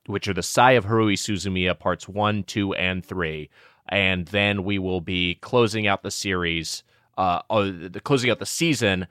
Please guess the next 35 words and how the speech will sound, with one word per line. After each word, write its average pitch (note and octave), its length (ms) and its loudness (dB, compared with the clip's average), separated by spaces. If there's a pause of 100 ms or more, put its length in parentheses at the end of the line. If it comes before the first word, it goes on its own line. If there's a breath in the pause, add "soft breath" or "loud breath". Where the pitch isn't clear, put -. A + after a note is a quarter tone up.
(240 soft breath)
and B2+ 180 2
the B2 60 -4
series G2 760 -2 (400)
uh, G2 180 6
on G#2+ 180 4
the G2 100 0
next - 480 0
week F#2+ 280 -2
after G2 320 2
that, F2 220 2
and F#2+ 80 -8
we'll F2 100 -4
just E2 160 -12
be F#2+ 120 -4
doing F2+ 180 -4
two G2 180 -2
episodes. E2+ 520 -4
Then F#2+ 160 -2
we'll E2+ 180 -2
end E2+ 180 -6
with E2 140 -10
a D#2+ 40 -10
movie. D#2 260 -14
So - 120 -2
those C3+ 160 6
are C#3 40 -2
the C#3+ 60 2
next B2+ 200 0
three A#2 140 0
episodes. F#2+ 580 -2 (300 soft breath)
But G#2 180 2
for A2 260 0
the G2 80 -2
next D3 320 2
week, C3 300 2